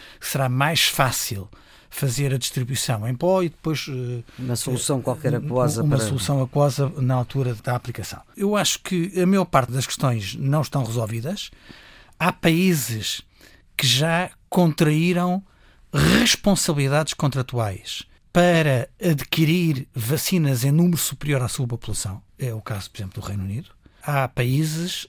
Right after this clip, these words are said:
Speaker 1: em que isso não se verifica.
Speaker 2: O caso de Portugal.
Speaker 1: É o caso de Portugal.
Speaker 2: Isso
Speaker 1: Eh,
Speaker 2: também tem a ver com a disponibilidade financeira, não é?
Speaker 1: Com
Speaker 2: Cada um.
Speaker 1: certeza, tem a ver também com a segurança das aquisições. Isto é, o que nós estamos a ver são artigos de jornal, não
Speaker 2: Eu
Speaker 1: é
Speaker 2: não
Speaker 1: prova
Speaker 2: sei.
Speaker 1: científica. Um dos casos mais interessantes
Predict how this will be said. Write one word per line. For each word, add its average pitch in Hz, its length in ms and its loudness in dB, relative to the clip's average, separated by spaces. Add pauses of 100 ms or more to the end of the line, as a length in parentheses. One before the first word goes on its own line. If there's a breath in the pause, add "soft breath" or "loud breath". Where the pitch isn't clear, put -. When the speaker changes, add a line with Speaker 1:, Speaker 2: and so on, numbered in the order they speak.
Speaker 1:
em 135 180 0
que 147 540 -2
isso 131 280 -6
não 127 120 0
se - 140 -6
verifica. 107 340 -6
Speaker 2:
O 123 140 -4
caso 120 200 2
de - 60 -20
Portugal. 117 320 -6
Speaker 1:
É 120 40 -4
o 113 40 -6
caso - 140 -6
de - 60 -10
Portugal. - 300 -14
Speaker 2:
Isso 139 140 2
Speaker 1:
Eh, - 20 2
Speaker 2:
também 180 180 0
tem 151 120 0
a 123 40 0
ver 135 120 0
com - 120 -2
a - 20 0
disponibilidade 135 460 -2
financeira, 175 520 -4
não 120 140 0
é? 85 60 -2
Speaker 1:
Com 233 180 0
Speaker 2:
Cada - 40 4
um. - 40 2
Speaker 1:
certeza, 165 520 2
tem 175 200 2
a 143 40 0
ver 160 140 0
também 160 240 0
com 160 200 2
a 151 40 4
segurança 156 640 4
das 131 220 0
aquisições. - 640 -8
Isto 117 220 -6
é, 127 140 0
o 135 80 -6
que - 100 -10
nós 170 140 2
estamos 127 280 2
a - 40 2
ver 160 500 2
são 151 260 2
artigos 151 340 2
de 135 100 -2
jornal, 135 680 2 (140)
não 156 200 4
Speaker 2:
Eu 156 60 6
Speaker 1:
é 151 60 6
Speaker 2:
não 127 60 0
Speaker 1:
prova 175 320 6
Speaker 2:
sei. 151 240 2
Speaker 1:
científica. 117 680 0 (220)
Um 147 120 0
dos 143 160 0
casos 117 580 0
mais 123 360 0
interessantes - 640 -2